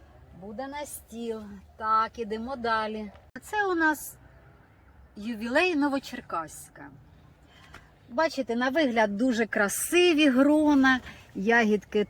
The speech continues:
теж такі непогані. М, на око дуже гарний. Але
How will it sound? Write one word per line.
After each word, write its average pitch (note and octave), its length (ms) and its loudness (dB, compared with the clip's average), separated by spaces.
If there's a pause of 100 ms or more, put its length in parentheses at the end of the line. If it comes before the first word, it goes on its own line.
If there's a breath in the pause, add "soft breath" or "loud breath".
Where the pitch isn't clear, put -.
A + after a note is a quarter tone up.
теж D4 380 4
такі C4 380 0
непогані. B3 1040 2 (540 loud breath)
М, G3 800 -12 (140)
на A3+ 340 -2
око C#4+ 300 2
дуже G3 360 -2
гарний. E3 680 -8 (800 loud breath)
Але D4+ 400 2